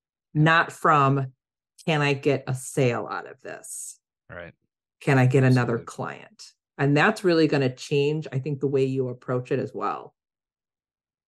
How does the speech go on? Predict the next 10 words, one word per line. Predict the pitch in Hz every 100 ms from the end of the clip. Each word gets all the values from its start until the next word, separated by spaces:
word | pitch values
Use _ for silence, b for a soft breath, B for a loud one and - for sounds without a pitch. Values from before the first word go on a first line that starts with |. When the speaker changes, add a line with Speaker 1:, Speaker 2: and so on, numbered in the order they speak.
| _ -
Speaker 2:
And | 175 175 _ _ _ _ _ 156
to | - 151 123
add | 139 196 220
to | 156
that, | 101 92 95 -
think | - 175
about | 151 131 123 -
your | 117 117
email | 131 123 107 92
list. | 82 - - -